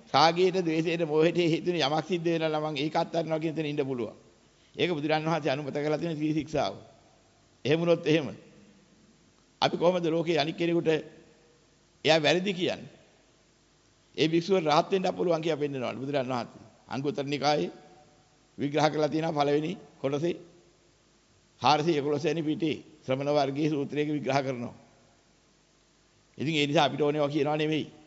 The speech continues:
ඉතින් තේරුම් ගන්න ඕනේ. ඒ නිසා මේ භික්ෂුන් වහන්සේලාගේ ස්වභාවයන්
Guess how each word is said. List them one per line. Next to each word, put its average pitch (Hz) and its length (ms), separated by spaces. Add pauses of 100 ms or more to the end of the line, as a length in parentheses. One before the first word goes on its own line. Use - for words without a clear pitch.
(1400)
ඉතින් 170 180
තේරුම් 156 340
ගන්න 165 240
ඕනේ. 165 220
ඒ 139 60
නිසා 156 220
මේ 175 120
භික්ෂුන් 151 380
වහන්සේලාගේ 160 600
ස්වභාවයන් 143 520